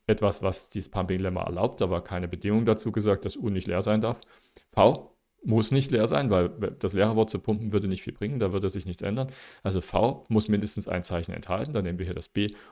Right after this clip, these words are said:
und W ist einfach der Rest, der hier noch nach dem Wort kommt. Ähm,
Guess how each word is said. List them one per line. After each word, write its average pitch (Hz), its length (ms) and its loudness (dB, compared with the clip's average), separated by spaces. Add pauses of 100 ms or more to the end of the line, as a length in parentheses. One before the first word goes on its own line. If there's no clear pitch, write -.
und 107 180 -4
W 98 160 2
ist 90 120 0
einfach 85 280 -6
der 82 160 -6
Rest, 85 240 -4
der 80 80 -4
hier 85 120 -6
noch - 240 -12 (380)
nach 82 180 -6
dem 90 180 -10
Wort - 160 -12
kommt. - 220 -18 (1500)
Ähm, 127 280 4